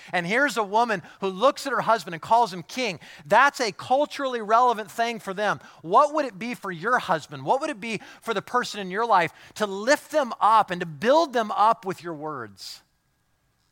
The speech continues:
And, and, and call them and respect them. And then she says,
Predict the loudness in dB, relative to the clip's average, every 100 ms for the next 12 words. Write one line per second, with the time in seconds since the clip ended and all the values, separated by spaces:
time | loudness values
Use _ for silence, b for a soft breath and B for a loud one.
0 | _ _ _ _ _ _ _ _ _ _
1 | _ -20 -18 -18 -18 -20 -20 -18 -12 -10
2 | -10 -12 -16 -18 -18 -14 -14 -14 -16 -14
3 | -14 -14 _ -20 -20 _ _ _ _ _
4 | _ _ _ _ _ _ _ b b b
5 | b -16 -10 -10 -10 -12 -12 -12 -10 -10
6 | -12 -18